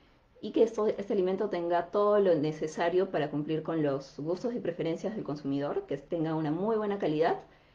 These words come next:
pero que también dentro de esa calidad se hable también de inocuidad, que es un concepto que, que nosotros manejamos,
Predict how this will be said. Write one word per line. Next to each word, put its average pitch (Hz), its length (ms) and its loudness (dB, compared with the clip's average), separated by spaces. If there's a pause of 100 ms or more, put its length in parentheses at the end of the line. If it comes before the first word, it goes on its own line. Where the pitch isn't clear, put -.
(120)
pero 165 160 6
que 160 100 0
también 175 400 0
dentro 180 300 2
de 175 60 4
esa 185 160 -4
calidad 165 460 2
se - 160 -8
hable 156 220 4
también 151 380 0
de 165 240 2
inocuidad, 151 680 2
que - 80 -6
es 165 120 -8
un 151 100 0
concepto 147 500 -4
que, 131 220 -4
que - 140 -10
nosotros 143 340 -6
manejamos, 151 560 -4